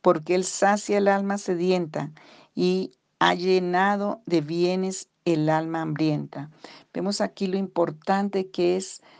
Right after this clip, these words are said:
sanar, restaurar, bendecir, cuidar,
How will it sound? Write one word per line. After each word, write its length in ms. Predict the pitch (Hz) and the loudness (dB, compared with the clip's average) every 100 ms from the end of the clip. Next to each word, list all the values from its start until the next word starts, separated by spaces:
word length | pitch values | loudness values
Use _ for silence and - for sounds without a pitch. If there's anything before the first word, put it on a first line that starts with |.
| _ | _
sanar, 680 | - - 180 160 160 175 190 | -16 -4 -2 0 0 0 -2
restaurar, 680 | 185 185 170 156 151 170 170 | -6 -6 -2 -2 0 0 -2
bendecir, 760 | 170 165 151 147 - 185 180 | -4 -4 -4 -4 -2 0 0
cuidar, 540 | - 160 151 156 175 | -2 0 2 2 0